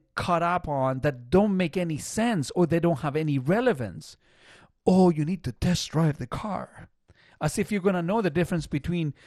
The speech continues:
seven or eight seconds on a zero to, you know, zero to a hundred. You couldn't possibly perceive it. You don't know.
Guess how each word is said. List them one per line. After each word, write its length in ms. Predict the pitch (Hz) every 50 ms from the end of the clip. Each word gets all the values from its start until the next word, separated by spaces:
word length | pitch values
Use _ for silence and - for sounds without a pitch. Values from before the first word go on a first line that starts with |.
| - _
seven 540 | - - - 202 196 185 185 196 190 190 190 - _ _ _ _ -
or 160 | 170 247 - -
eight 400 | 180 185 196 196 165 - _ - - _ _ _ _ _ _ _ _ _ _ _ _ _ _ _ _ _ _
seconds 640 | _ - - - 190 180 170 - 165 135 110 - - -
on 100 | 156 143
a 60 | 147
zero 260 | 135 123 147 165 160 147
to, 160 | 131 - 127 - - _ _
you 120 | - 151 123
know, 140 | - -
zero 260 | 143 117 143 160 156 123
to 120 | 131 139
a 40 | 113
hundred. 340 | 127 135 117 110 - _ _ _ _ _ _ _ -
You 120 | 240 233
couldn't 300 | - 285 - 339 269 208
possibly 520 | - 247 254 277 294 277 - 240 226 254
perceive 480 | 220 - 254 233 - - 262 - - -
it. 240 | 240 - _ - _ _ _ _ _ _ _ -
You 160 | - 208 262 226
don't 280 | 196 294 294 294 285
know. 440 | 254 269 311 381 381 - - -